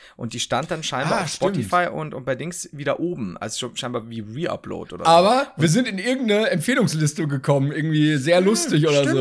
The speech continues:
Speaker 1: stimmt. Genau, die ja auch irgendwie dreitausendfünfhundert Zuhörer hat oder so, was mich sehr gefreut hat.
Speaker 2: Also vielleicht sollten wir einfach öfter mal <laughs> neue Fol-, alte Folgen von uns umbenennen, damit die nochmal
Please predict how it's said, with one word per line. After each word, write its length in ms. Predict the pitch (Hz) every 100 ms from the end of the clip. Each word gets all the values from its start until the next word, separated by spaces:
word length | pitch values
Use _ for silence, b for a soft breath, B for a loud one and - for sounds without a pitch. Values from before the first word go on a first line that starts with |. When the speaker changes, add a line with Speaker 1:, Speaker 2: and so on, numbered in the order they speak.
| 127
Speaker 1:
stimmt. 200 | - - - 135
Genau, 420 | 185 220 302 127
die 80 | 143
ja 80 | 135
auch 140 | 147 185
irgendwie 200 | 165 135
dreitausendfünfhundert 800 | 135 147 151 151 156 151 123 -
Zuhörer 400 | 311 180 101 92
hat 160 | 87
oder 180 | 92 87
so, 120 | 82
was 120 | 82
mich 120 | 104 -
sehr 120 | 110
gefreut 360 | 95 - 311
hat. 160 | - - -
Speaker 2:
Also 160 | 135
vielleicht 260 | 131 151 156
sollten 180 | 160 151
wir 80 | 143
einfach 160 | 135
öfter 180 | 143 -
mal 100 | - 151
<laughs> 40 |
neue 120 | 170 156 -
Fol-, 380 | - 147 165 180 -
alte 260 | 220 247
Folgen 300 | 190 185 208
von 120 | 185
uns 120 | 165 -
umbenennen, 560 | 233 208 147 147 - - B B
damit 200 | 139 151
die 60 | 165
nochmal 460 | 170 165 165 139